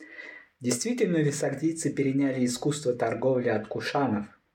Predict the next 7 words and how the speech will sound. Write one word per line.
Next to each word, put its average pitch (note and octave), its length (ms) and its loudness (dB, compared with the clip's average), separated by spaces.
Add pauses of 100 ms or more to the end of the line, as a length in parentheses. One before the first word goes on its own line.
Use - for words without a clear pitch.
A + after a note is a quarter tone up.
(120)
Которые B2 400 0
были A2 220 0
первыми B2 500 2
первопроходцами A2 1040 -2
на G#2 160 -2
шёлковом G#2+ 560 -2
пути? G#2+ 420 -6